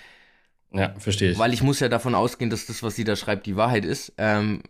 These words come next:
Speaker 2: hätte sie jetzt geschrieben, „Oh fuck, Copy-Paste“, und dann wär sie wenigstens ehrlich gewesen, ne? Und dann hätte ich geschrieben, „Ja,
Speaker 1: Voll,
Speaker 2: schade,
Speaker 1: ja.
Speaker 2: schade, ist halt so“, aber dieses, äh, es war ein Trick, also sie hat mich auf Deutsch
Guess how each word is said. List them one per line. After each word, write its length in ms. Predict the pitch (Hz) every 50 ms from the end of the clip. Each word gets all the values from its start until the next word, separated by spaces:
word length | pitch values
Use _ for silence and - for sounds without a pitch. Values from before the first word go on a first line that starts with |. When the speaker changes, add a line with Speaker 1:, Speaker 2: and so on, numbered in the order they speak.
| - -
Speaker 2:
hätte 240 | - 113 123 120
sie 100 | 113 107
jetzt 160 | 120 113 - -
geschrieben, 380 | - - - 120 113 117 117 -
„Oh 140 | - -
fuck, 400 | - - - 123 - - - _
Copy-Paste“, 640 | - - 117 117 120 113 - 117 123 135 - - -
und 160 | 95 98 - -
dann 220 | - - 110 110
wär 120 | 113 127 131
sie 120 | 131 127
wenigstens 360 | 123 123 123 113 - - - -
ehrlich 280 | 90 117 135 127 -
gewesen, 360 | - 110 101 113 113 117 101
ne? 120 | 104 107 117
Und 80 | 107
dann 80 | 104 107
hätte 140 | 107 104 107
ich 80 | -
geschrieben, 340 | - - - - 117 107 104
„Ja, 300 | 104 107 110 113 - 53 73 - -
Speaker 1:
Voll, 220 | - - 190 135
Speaker 2:
schade, 160 | 107 101 98
Speaker 1:
ja. 320 | 95 92 95 107 117 127 127
Speaker 2:
schade, 400 | - - 113 110 120 131 131 120
ist 240 | 78 104 - -
halt 140 | 143 139 127
so“, 180 | - 143 143 113
aber 240 | 85 104 113 107 - - - - - - - _ _ -
dieses, 360 | 113 110 101 120 107 - - - - _ _ _ -
äh, 320 | 95 107 107 104 101 -
es 280 | - 117 104 95 - -
war 100 | 110 104
ein 120 | 117 113
Trick, 400 | - - - 156 160 - - -
also 260 | - 107 104 107 98 -
sie 220 | - - - 110 113
hat 100 | 123 -
mich 160 | 120 107 -
auf 160 | - 107 -
Deutsch 360 | - 117 113 120 120 - -